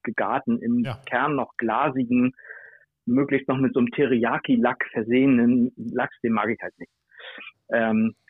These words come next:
Speaker 1: sondern für mich ist halt Lachs gut, wenn er, ähm, gerade so durch ist,
Speaker 2: Mhm.
Speaker 1: wenn er schön saftig ist und wenn er eine knusprige Kruste oben drauf hat. Und für, dafür habe ich quasi so ein, so ein Rub entwickelt, damals so in der Küche, einfach wie man das so macht, mit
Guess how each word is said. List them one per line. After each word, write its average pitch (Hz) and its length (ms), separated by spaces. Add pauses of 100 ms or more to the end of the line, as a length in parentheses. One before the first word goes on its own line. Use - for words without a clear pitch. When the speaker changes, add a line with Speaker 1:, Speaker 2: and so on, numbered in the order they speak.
Speaker 1:
sondern 117 460
für 123 100
mich 143 200
ist - 140
halt 117 300
Lachs - 360
gut, 120 260
wenn 113 120
er, 104 200 (540)
ähm, 95 280 (140)
gerade 117 480
so 113 120
durch 165 260 (260)
ist, 175 180 (380)
Speaker 2:
Mhm. 151 200 (160)
Speaker 1:
wenn 107 160
er 98 220 (140)
schön 101 200
saftig 147 440
ist 165 240
und 123 160
wenn 113 120
er 107 80
eine 104 100
knusprige 110 560
Kruste - 480
oben - 200
drauf - 220
hat. - 140
Und - 180
für, 123 100
dafür 165 840
habe 127 160
ich - 120
quasi 110 320
so 110 120
ein, 110 80 (600)
so 107 100
ein 104 200
Rub 135 220 (100)
entwickelt, 151 1000
damals 135 320
so 135 200
in 120 100
der 107 100
Küche, 156 340
einfach 117 260
wie 127 60
man 120 140
das 104 100
so 101 100
macht, 135 300
mit 123 180